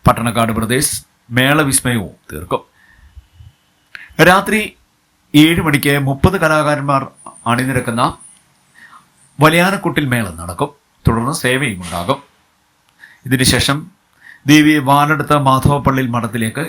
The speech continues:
എഴുന്നള്ളിക്കുന്ന ചടങ്ങ് നടക്കും. മെയ് എട്ടിന് പുലർച്ചെ മൂന്ന് മണിക്ക്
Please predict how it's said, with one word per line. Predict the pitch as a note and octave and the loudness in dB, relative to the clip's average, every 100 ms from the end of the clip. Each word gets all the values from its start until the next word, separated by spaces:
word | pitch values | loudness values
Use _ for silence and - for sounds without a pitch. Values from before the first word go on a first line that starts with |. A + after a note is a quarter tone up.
| A#2 | -4
എഴുന്നള്ളിക്കുന്ന | A#2 A#2+ A2+ A2 C#3 - | -4 -4 -4 -6 -8 -8
ചടങ്ങ് | D#2+ D2+ D#2+ | -10 -12 -10
നടക്കും. | D#2 D3 - - - - D#3 | -4 -4 -4 -12 -20 -6 2
മെയ് | F#3+ A#3 | 4 4
എട്ടിന് | G#3+ G#3+ G#3+ G3+ | 2 0 0 2
പുലർച്ചെ | E3 D#3 D3+ D#3+ D#3+ - - | 2 2 2 0 -2 -4 -8
മൂന്ന് | B2+ C#3+ D3+ | -4 -2 -2
മണിക്ക് | C3 B2 A#2+ | -2 -2 -2